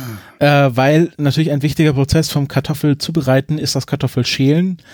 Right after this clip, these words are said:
Speaker 2: Kennt man ja, wenn dann blinde Passagiere in so Filmen,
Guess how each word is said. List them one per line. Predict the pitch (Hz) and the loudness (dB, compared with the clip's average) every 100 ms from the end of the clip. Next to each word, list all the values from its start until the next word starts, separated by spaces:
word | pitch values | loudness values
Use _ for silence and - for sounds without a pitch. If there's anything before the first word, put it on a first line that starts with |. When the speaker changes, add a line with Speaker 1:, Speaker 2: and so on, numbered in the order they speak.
| - - | -20 -10
Speaker 2:
Kennt | - 147 | -6 -2
man | 156 143 | -2 2
ja, | 143 135 | 2 2
wenn | 131 135 | 0 2
dann | 135 120 | 0 0
blinde | 131 151 151 | -2 -2 -2
Passagiere | 131 139 131 139 139 143 | -2 0 0 0 0 0
in | 135 | 0
so | 127 | -4
Filmen, | - - 156 170 170 | -4 0 2 2 -4